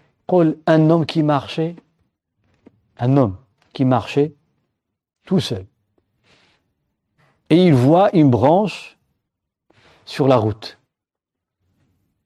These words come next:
Et avant, vous savez, les routes, c'est, c'est pas comme aujourd'hui, hein. C'est pas des autoroutes. À peine trente centimètres de largeur ou bien cinquante, juste pour un piétonnier ou bien pour une bête. الطرقان قبل، بحال الطرقان في البادية.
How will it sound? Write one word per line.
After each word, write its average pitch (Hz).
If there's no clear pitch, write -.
Et -
avant, 101
vous 113
savez, 120
les 120
routes, 113
c'est, 113
c'est 110
pas 107
comme 113
aujourd'hui, 113
hein. 131
C'est 113
pas 120
des 113
autoroutes. 147
À 117
peine 147
trente 135
centimètres 131
de 127
largeur 123
ou 123
bien 123
cinquante, 120
juste 147
pour 160
un 143
piétonnier 139
ou 165
bien 139
pour 139
une 147
bête. 117
الطرقان 139
قبل، 165
بحال 170
الطرقان 185
في 160
البادية. 165